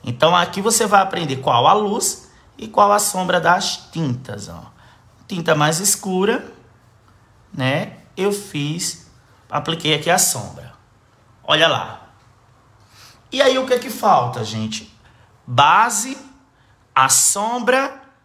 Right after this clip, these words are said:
faltou a luz. Professor, eu, eu não sei qual a luz. Para a luz do amarelo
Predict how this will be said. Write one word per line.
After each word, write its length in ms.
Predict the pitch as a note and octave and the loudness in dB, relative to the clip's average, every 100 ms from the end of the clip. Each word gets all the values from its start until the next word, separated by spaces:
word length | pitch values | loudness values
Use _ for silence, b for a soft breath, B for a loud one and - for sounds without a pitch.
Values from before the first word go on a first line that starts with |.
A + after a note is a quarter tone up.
| _ - | _ -6
faltou 800 | G3 F#3+ G#3+ - G3 F3 F#3+ F#3+ | 0 0 0 -8 -10 -8 -8 -10
a 140 | - F#3+ | -6 -4
luz. 540 | G#3 D#3+ C3 B2+ - | -2 -6 -6 -6 -6
Professor, 580 | - F#3+ F#3 G3+ G#3+ F3+ D#3 | -4 -4 0 0 0 -4 -4
eu, 240 | F#3 G#3+ | -4 -2
eu 160 | G3+ A3 | -4 -2
não 300 | A3 C4 C4+ | -2 -2 0
sei 520 | - - F#3+ F3 - B B B B | -2 0 -2 -4 -8 B B B B
qual 260 | - F#3 F#3+ | 2 4 4
a 60 | G#3+ | 0
luz. 480 | E3+ B2+ B2 - B B B _ | -2 -6 -8 -10 B B B _
Para 260 | F3 C#4 | 0 2
a 40 | C4 | 0
luz 320 | A#3+ A3+ E3+ | 0 -4 -6
do 140 | G3 | 2
amarelo 960 | F#3 E3 C3 A2 A2+ F#3 A#3+ D3 G2+ | 2 2 -2 -4 -4 -4 -4 -6 -8